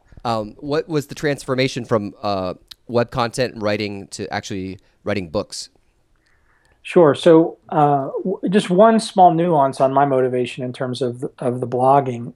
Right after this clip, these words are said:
Speaker 2: I, I didn't actually have the motivation at the beginning of trying to get my thoughts out there. Um, I didn't really know what,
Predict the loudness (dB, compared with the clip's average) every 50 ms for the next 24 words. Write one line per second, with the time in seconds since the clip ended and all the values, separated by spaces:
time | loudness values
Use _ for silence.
0 | _ _ -4 -4 -4 -2 2 4 4 6 6 6 4 4 6 6 4 4 4 2
1 | 0 2 2 2 0 2 2 2 2 2 2 2 2 2 2 0 -2 -6 -6 -6
2 | -6 -6 -6 -6 -4 -2 0 0 2 4 2 2 2 0 -2 -4 -2 2 2 2
3 | 4 2 2 0 0 -2 -2 -4 -2 0 0 -2 0 0 -2 -2 -2 -2 -4 -6
4 | -10 -10 -12 -14 _ _ _ _ -20 -20 _ _ _ _ _ -20 -20 -20 _ _
5 | _ 0 2 4 6 6 6 4 2 -2 0 2 4 4 6 4 2 2 -2 -2
6 | 0 2 2 2 2 0 0 2 4 4 4 4 4 2 0 -4 -10 -12 -12 -8
7 | -2 2 4 4 4 4 0 -6